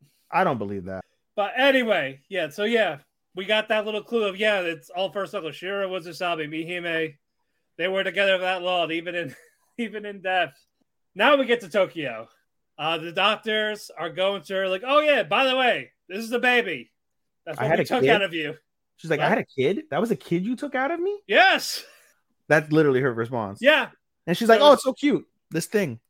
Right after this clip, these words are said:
Speaker 1: It's cute."
Speaker 2: But who comes in? Who comes in?
Speaker 1: The director.
Speaker 2: Yes, all, like, uh, beat up, ass whoops.
Speaker 1: Blood
Speaker 2: Like, "I
Speaker 1: everywhere.
Speaker 2: can walk, bitches." <laughs>
Speaker 1: Yeah, even the fucking, the nurse is like, "Wait, you can walk?"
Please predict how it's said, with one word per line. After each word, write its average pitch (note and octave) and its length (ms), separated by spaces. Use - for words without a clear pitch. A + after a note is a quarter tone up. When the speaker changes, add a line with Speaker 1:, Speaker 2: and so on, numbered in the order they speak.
Speaker 1:
It's - 100
cute." F#3+ 280
Speaker 2:
But D#4 340
who E4 200
comes D4+ 360
in? G3 240
Who E4+ 200
comes A3 380
in? C3+ 220
Speaker 1:
The C#3+ 160
director. B2 760
Speaker 2:
Yes, C#4 440
all, D#4 360
like, B3 300
uh, A#3 80
beat E4 320
up, C#4+ 300
ass D4 340
whoops. B3 280
Speaker 1:
Blood D#3 560
Speaker 2:
Like, C#4 160
"I F4 220
Speaker 1:
everywhere. C#4 180
Speaker 2:
can D4+ 80
walk, D#4+ 240
bitches." D#4+ 640
<laughs> - 140
Speaker 1:
Yeah, F3 320
even G3 240
the F3 80
fucking, F3+ 320
the D#3 100
nurse E3 300
is D3 100
like, C3+ 160
"Wait, E3+ 200
you G3 100
can G4+ 220
walk?" C3+ 540